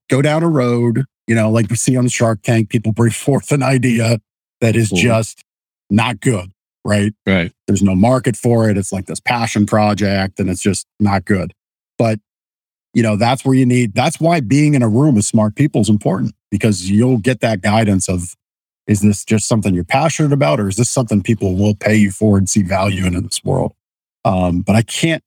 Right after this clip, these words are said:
Speaker 1: I can't talk about it enough, where you gotta stack that positive action, no matter how small it is, like, just keep building it up,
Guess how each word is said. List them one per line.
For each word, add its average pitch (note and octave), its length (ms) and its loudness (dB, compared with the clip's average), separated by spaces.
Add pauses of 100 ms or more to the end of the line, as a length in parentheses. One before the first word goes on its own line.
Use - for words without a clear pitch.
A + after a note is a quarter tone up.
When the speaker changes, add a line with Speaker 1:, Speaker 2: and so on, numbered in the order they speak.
Speaker 1:
I G#2+ 60 -6
can't C3+ 380 -2
talk B2 260 -2
about G#2+ 180 2
it F#2 80 -2
enough, F#2+ 300 0
where G2 80 0
you F#2+ 100 0
gotta B2 260 0
stack A2+ 420 -2
that G2+ 200 -2
positive G#2+ 520 -2
action, F#2 540 -4 (520)
no D3+ 80 4
matter F#3 180 2
how D#3 140 0
small C#3 400 0
it F#2+ 60 -2
is, A2 400 -4
like, G2 180 -4 (300)
just B2 360 0 (160)
keep A#2 220 0 (240)
building A2+ 340 2
it F#2 100 -2
up, D#2 180 -4